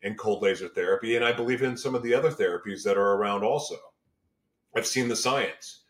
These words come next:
and I've worked with cold laser therapy, so I know just how powerful it is. I mean, I really believe it's a gift from God.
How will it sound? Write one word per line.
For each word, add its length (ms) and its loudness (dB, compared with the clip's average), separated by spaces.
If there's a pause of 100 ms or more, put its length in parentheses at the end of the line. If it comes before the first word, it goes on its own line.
(280)
and 80 -2
I've 220 6
worked 320 6
with 580 4 (560)
cold 220 8
laser 260 6
therapy, 360 -4
so 160 -2
I 100 0
know 600 4 (160)
just 220 -6
how 680 2
powerful 560 0
it 80 -6
is. 500 -4
I 100 -8
mean, 120 -2
I 60 0
really 280 0
believe 400 -4
it's 160 -10
a 80 -14
gift 220 -8
from 160 -18
God. 300 -2